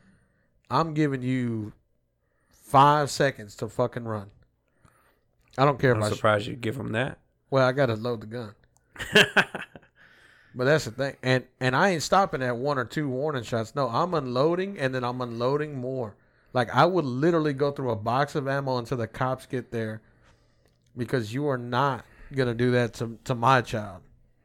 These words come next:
Speaker 1: You know, but then here it is. You know, there's, there's no media coverage of this. There's no, you know, there's no riots in the street.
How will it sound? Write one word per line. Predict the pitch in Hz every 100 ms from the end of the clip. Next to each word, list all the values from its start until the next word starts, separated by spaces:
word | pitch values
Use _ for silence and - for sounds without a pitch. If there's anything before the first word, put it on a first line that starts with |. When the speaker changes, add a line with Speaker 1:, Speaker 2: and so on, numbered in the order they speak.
| _ _ -
Speaker 1:
You | 120
know, | 113 117
but | 123 131
then | 139 127 - _ - _ -
here | 127
it | 139
is. | 190 196 - -
You | 117
know, | 113
there's, | 131 123 113
there's | 104 135 139
no | 113 110 117 127
media | 147 160 160
coverage | 123 120 113
of | 113 101
this. | 107 -
There's | 113 -
no, | 110 120 143 135 - _ _ _ _ _ - - _ _ _ - - _
you | -
know, | 127 117
there's | 131 165
no | 185
riots | 120 110 117 123 127
in | 139
the | 127
street. | - - 165 233